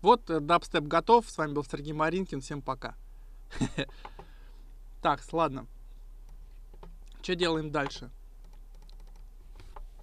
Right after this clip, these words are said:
Ритм очень простой. Малый барабан у нас всегда бьет в третью долю.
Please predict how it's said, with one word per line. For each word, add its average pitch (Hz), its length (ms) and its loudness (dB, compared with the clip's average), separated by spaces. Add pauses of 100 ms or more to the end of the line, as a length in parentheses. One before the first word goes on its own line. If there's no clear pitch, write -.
(400)
Ритм 202 400 2
очень 165 320 6
простой. 151 480 0 (500)
Малый 175 300 8
барабан 156 440 4
у 139 40 -4
нас 147 160 -4
всегда 165 300 0
бьет 131 240 -6
в - 80 -16
третью 156 320 4
долю. 208 340 4